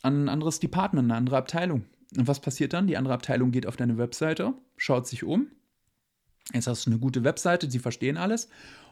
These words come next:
Und gegebenenfalls springt dieser Lead-Magnet ins Auge. Und den laden sie sich runter.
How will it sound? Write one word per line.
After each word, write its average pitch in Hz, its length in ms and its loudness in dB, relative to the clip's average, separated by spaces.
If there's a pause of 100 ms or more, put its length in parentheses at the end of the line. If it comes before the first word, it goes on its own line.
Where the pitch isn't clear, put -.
(340)
Und 226 200 4
gegebenenfalls 202 760 2 (240)
springt - 300 -4
dieser 170 160 4
Lead-Magnet 143 500 2
ins 110 140 -6
Auge. 104 320 -6 (1200)
Und 139 140 4
den 151 120 6
laden 170 180 6
sie 170 100 0
sich 165 240 -4
runter. 117 300 -2